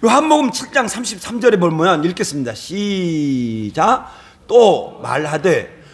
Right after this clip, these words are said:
조금 있으면 이라 하시-", 아, 아, 아니군요.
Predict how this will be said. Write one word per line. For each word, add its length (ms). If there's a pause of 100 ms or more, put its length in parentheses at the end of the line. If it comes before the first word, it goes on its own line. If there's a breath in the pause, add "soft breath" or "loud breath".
(100)
조금 460
있으면 680
이라 300
하시-", 360
아, 60
아, 460 (100)
아니군요. 420